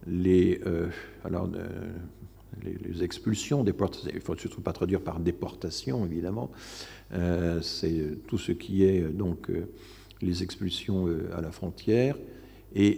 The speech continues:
detention, donc la rétention, le, l'enfermement, à l'âge du contrôle de l'immigration. Donc, euh, c'est une analyse quantitative, là encore, des pratiques de contrôle et de leurs effets dans vingt-cinq pays. Il y a des pays, euh, des Amériques,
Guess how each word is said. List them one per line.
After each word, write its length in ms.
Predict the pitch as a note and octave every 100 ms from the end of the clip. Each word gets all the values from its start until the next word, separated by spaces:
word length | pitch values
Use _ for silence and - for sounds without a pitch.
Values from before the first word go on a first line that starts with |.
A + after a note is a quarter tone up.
| -
detention, 580 | F#2+ - F#2+ - - C#3+
donc 320 | A#2+ F2 F2+
la 80 | E2
rétention, 600 | F#2 F2 F2+ - - C#3
le, 140 | F#2+
l'enfermement, 760 | D#2+ F#2+ - G2 E2+ F2 A2 C#3 - - - -
à 120 | -
l'âge 420 | F#2+ G#2+ A#2+ G#2+ -
du 120 | F#2+
contrôle 640 | - F#2+ - - C3 B2 -
de 80 | G2
l'immigration. 680 | G2+ G2+ G2 F2 - - - - - - - -
Donc, 420 | G2+ G#2+ - -
euh, 120 | F#2+
c'est 240 | E2+ A2+ C3+
une 100 | G#2+
analyse 560 | E2+ D2 E2+ - - - - - - - -
quantitative, 880 | D3 D3 - A2 - - G2+ C3+
là 100 | F2+
encore, 720 | F2 E2 - F2 F2 - - - - - -
des 160 | F2+ G#2
pratiques 380 | - A2 - A#2+
de 100 | G2+
contrôle 560 | - F#2+ - A#2+ B2+
et 40 | G2
de 80 | F2+
leurs 260 | F2 F#2
effets 280 | F2+ - B2
dans 120 | G2+
vingt-cinq 420 | E2+ F#2+ - G2 -
pays. 460 | D#2+ - - - - - - - - - - G2
Il 60 |
y 100 | F#2+
a 220 | F#2+ E2+
des 140 | E2+ F2
pays, 420 | - F#2 F#2 F2
euh, 140 | D#2
des 220 | E2 E2 D2+
Amériques, 540 | D2+ D#2+ C#3+ -